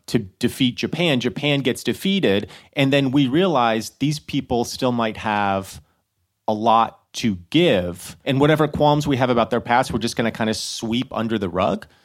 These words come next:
I mean, the one guy I read about, and I'm just gonna give an example. And I think this is, this is from something you wrote, a guy named Kurt Heinrich De-, Debus.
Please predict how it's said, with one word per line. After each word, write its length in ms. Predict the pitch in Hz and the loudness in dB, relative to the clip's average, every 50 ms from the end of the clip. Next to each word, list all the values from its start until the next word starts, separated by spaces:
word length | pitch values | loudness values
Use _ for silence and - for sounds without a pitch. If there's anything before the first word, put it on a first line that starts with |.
| _ _ _ _ | _ _ _ _
I 100 | - 147 | 0 2
mean, 220 | 165 180 180 - 180 _ _ - | 4 4 2 2 -2 _ _ -12
the 100 | - 147 | -12 0
one 240 | 156 180 226 262 | 2 4 4 6
guy 200 | 269 254 214 175 | 6 6 6 6
I 40 | 143 | 6
read 180 | 123 117 113 107 | 6 6 4 4
about, 260 | 98 98 90 87 - | 4 2 2 0 2
and 80 | - 131 | 0 0
I'm 100 | 131 127 | 2 2
just 120 | 156 151 | 0 0
gonna 140 | - 139 120 | 0 0 0
give 140 | 123 120 110 | 2 0 0
an 60 | 104 | 0
example. 440 | 98 - - 98 98 95 95 87 80 _ _ _ _ _ _ _ _ _ _ _ _ _ _ _ _ - | -2 -2 -2 -4 -4 -4 -6 -10 -16 _ _ _ _ _ _ _ _ _ _ _ _ _ _ _ _ 0
And 80 | 135 131 | 2 2
I 60 | 135 | 2
think 180 | 127 156 147 - | 2 0 0 0
this 160 | 139 - - | -2 -2 -2
is, 200 | 127 120 - - | -4 -4 -6 -2
this 220 | - 151 147 151 | -2 -2 0 0
is 120 | 185 - - | -4 -6 -4
from 180 | - 135 120 | -4 -4 -2
something 340 | - - 127 117 - 120 120 | -2 -4 -4 -4 -4 -4 -2
you 140 | 143 180 180 | -2 -2 0
wrote, 220 | 131 104 98 101 - | 0 0 -2 -2 -6
a 60 | 120 | -4
guy 160 | 110 151 151 | -2 0 0
named 300 | 165 160 147 139 135 131 | 0 0 -2 -4 -4 -6
Kurt 340 | - - - 196 202 196 - | -10 -2 2 2 2 2 -2
Heinrich 720 | - - - - 147 151 151 147 139 139 131 127 - - _ _ _ _ _ _ - | -14 -16 -6 -2 -2 0 0 0 0 0 -2 -2 -4 -14 _ _ _ _ _ _ 0
De-, 260 | 135 120 107 101 92 92 _ _ _ | 2 2 2 -2 -12 -18 _ _ _
Debus. 640 | 127 113 101 95 107 147 214 277 - - - - - | 0 0 0 0 2 2 2 2 2 -2 -12 -16 -20